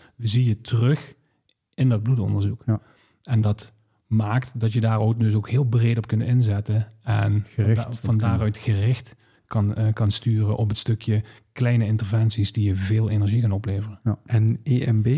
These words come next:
Speaker 3: staat voor?
Speaker 2: Zou ik gewoon niet weten.
Speaker 1: Ja, goeie. Ik, eh, ik kan hem niet, eh, ik kan hem helaas niet opdrukken. Het was iets moeilijks.
Speaker 3: Oké.
Speaker 1: Ja, het is niet, eh, voor de hand liggend, eh.
Speaker 2: Daarvoor doet Zoe het ook en niet
Speaker 1: Ja,
Speaker 2: wij.
Speaker 1: ja.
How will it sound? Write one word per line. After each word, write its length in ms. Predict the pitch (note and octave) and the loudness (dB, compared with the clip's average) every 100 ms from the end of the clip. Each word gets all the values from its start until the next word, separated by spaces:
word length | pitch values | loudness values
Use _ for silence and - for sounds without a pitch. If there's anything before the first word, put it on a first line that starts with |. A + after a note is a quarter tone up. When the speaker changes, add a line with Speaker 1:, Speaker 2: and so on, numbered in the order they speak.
| F3+ F3+ | -2 -6
Speaker 3:
staat 360 | - - C#3+ D3+ | -8 -2 -2 0
voor? 360 | E3 G#3+ - - - _ _ | -2 -2 -4 -16 -16 _ _
Speaker 2:
Zou 240 | _ G#2 | _ -2
ik 60 | F#2+ | 0
gewoon 240 | F#2 F#2+ | 0 2
niet 100 | G2+ G2+ | 2 2
weten. 300 | G2 F#2+ F2 - | 2 0 -2 -4
Speaker 1:
Ja, 320 | A#2 A2+ A2+ | -2 2 2
goeie. 480 | G#2+ - - A#2 G#2+ D#2+ - - | 0 -4 -4 0 0 -2 -8 -8
Ik, 220 | C#3+ - | -6 -2
eh, 160 | B2 A2+ G#2 - - | 0 2 0 -4 -8
ik 140 | D3 | -4
kan 120 | - | 0
hem 120 | G#2+ | 2
niet, 200 | G#2+ A2+ | 2 2
eh, 180 | A2+ A2+ | 2 2
ik 60 | A2+ | 2
kan 120 | A#2+ | 2
hem 80 | G#2 | 2
helaas 280 | A2+ B2+ B2 | 2 2 0
niet 100 | C3+ | 0
opdrukken. 340 | A#2+ A2+ - | 0 -2 -2
Het 100 | C#3 | 0
was 120 | D#3 | 2
iets 100 | C#3 | 2
moeilijks. 460 | B2+ C3 G#2+ G2+ - _ - | 4 2 0 -4 -10 _ -20
Speaker 3:
Oké. 260 | - G#2+ - - | -6 -6 -4 -2
Speaker 1:
Ja, 180 | A2+ | -2
het 140 | A2 A#2+ | -2 -2
is 120 | B2+ | 0
niet, 200 | D3 C#3+ | 0 0
eh, 120 | C#3+ | 0
voor 100 | B2+ | 2
de 60 | B2+ | 2
hand 220 | A#2 B2 | 2 2
liggend, 360 | A2 G#2 G2 G2+ | 0 0 -2 -2
eh. 80 | |
Speaker 2:
Daarvoor 240 | G2+ G#2+ G#2+ | 0 2 2
doet 140 | G#2+ | 0
Zoe 240 | - A2 G2 | -2 0 0
het 80 | |
ook 140 | F#2 F#2+ | 2 2
en 80 | F#2+ | 2
niet 140 | G#2 | 2
Speaker 1:
Ja, 60 | A#2+ | 2
Speaker 2:
wij. 160 | G2 | 2
Speaker 1:
ja. 100 | B2+ | 2